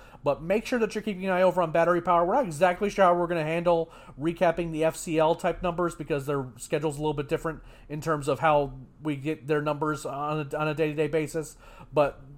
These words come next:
at the very least, we'll be doing some sort of weekly roundup where we talk a little bit about what's going on, you know, w-, going on down there, because there's a lot of names down there that are really exciting.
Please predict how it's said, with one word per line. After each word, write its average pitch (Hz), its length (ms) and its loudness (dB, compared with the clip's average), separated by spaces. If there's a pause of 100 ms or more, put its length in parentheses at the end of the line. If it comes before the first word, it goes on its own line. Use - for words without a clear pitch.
at 185 120 4
the 180 80 -4
very 208 320 6
least, 180 300 -4
we'll 170 80 0
be 156 100 -2
doing 160 160 0
some 175 180 -2
sort 165 180 2
of 139 100 -8
weekly 151 260 -4
roundup 147 380 0
where 135 80 -6
we 135 80 -4
talk 139 200 0
a 135 40 -12
little 135 160 -4
bit 131 100 -4
about 127 400 0 (240)
what's 131 180 -4
going 135 280 -2
on, 127 440 0 (500)
you 160 80 -8
know, 139 120 -2
w-, 131 220 -8 (180)
going 147 260 0
on 139 180 0
down 135 200 0
there, 131 220 -2
because 127 240 -4
there's 139 160 -6
a 147 40 -4
lot 143 120 2
of 135 40 -4
names 135 240 -6
down 131 160 -2
there 123 140 -2
that 123 80 -2
are 117 100 -4
really 123 220 -6
exciting. 113 460 -4